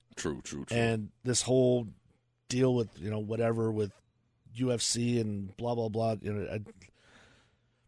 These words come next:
Speaker 2: I don't know. I just, I wanna see if we could get back to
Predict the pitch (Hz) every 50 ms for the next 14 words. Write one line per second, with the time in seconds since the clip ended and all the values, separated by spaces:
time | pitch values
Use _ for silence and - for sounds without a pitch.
0 | _ _ _ - 127 123 117 113 104 98 98 - - - 123 120 117 120 123 -
1 | - - - 120 120 127 139 139 131 - - - 113 127 127 123 120 117 - -
2 | - _ _ _ _ - 123 110 - 139 156 170 - 156 156 143 139 147 - -
3 | 123 123 123 - - - - 123 120 120 117 117 113 110